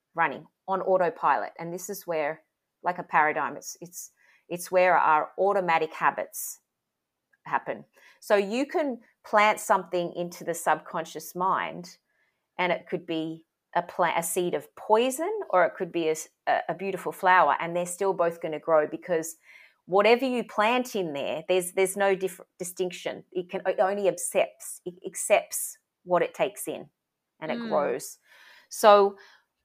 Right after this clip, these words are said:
Speaker 1: with the law of a, a vibration, that's the law of vibration, your, your subconscious programming, what you're emanating, the energy you're emanating out, and that sends out, um, a signal out into the universe, say,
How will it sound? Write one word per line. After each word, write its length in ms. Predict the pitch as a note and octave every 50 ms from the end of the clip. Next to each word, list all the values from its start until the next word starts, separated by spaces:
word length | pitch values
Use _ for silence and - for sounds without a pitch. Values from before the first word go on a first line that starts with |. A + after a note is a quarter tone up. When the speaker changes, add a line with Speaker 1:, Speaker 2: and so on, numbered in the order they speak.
| _ _ _ _ _ _ _ _ _ _ _ -
Speaker 1:
with 240 | G3+ C4 D#4 D#4 -
the 100 | C4+ A#3
law 320 | G#3 G3+ G3+ F#3+ G3 F#3+ F#3
of 120 | F3+ F3+ - -
a, 80 | F3 - - _ _ _ _ _ _ _ _ _ -
a 120 | F3+ F3 - -
vibration, 540 | F#3 F3 E3+ E3+ E3+ E3 - - E3 D3
that's 260 | D3 C3+ - - - -
the 120 | - G3+
law 260 | F#3+ F#3 F3+ F3+ E3+
of 120 | E3+ E3 -
vibration, 600 | - D#3+ D#3+ D#3 D#3+ D#3+ D3+ E3 - - D#3+ D3+
your, 160 | D3 C#3+ - - -
your 140 | F3 D#3+ D#3
subconscious 600 | D#3+ - E3 D#3 D#3 - - F3+ F3 - F3+ -
programming, 480 | - - - D#3 D#3+ D#3+ D3 D3 D3+ D3+
what 180 | D#3 D#3 - -
you're 180 | D#3+ D#3 - -
emanating, 540 | E3+ F3 F3+ E3+ D#3+ C#3+ D3 D3 D3 D3+
the 140 | D3 C#3+ -
energy 300 | D#3 D#3 D#3+ E3 - D#3+ C#3
you're 80 | - -
emanating 440 | D3 D3 C#3+ C#3+ C3+ C3 C3+ C#3+
out, 320 | E3 G3 F#3 D3 C3+ - - _ _ - - - - - -
and 100 | A3+ F3+
that 180 | G3+ A#3 A3 -
sends 340 | - A#3 G#3+ G3 F3+ F3 F3+
out, 280 | D#3 D#3 D3+ D3 - - _ _ _ _ _ _ _ _ _ _ _ -
um, 460 | E3 D#3+ D3+ D3+ C#3+ C#3+ D3 D3 E3 _ _ _ _ _ _ _ _ _ _ _ _ _ _ _ _ -
a 60 | E3+ F3
signal 420 | - - D#3 D3 D3 C3 C3 C#3+
out 160 | A#2+ C3+ C#3+
into 200 | D3+ D3+ D3+ - -
the 80 | D3
universe, 440 | B2+ C3+ C#3 C#3 C3+ C3 C3+ C#3+ -
say, 280 | - - - - D3+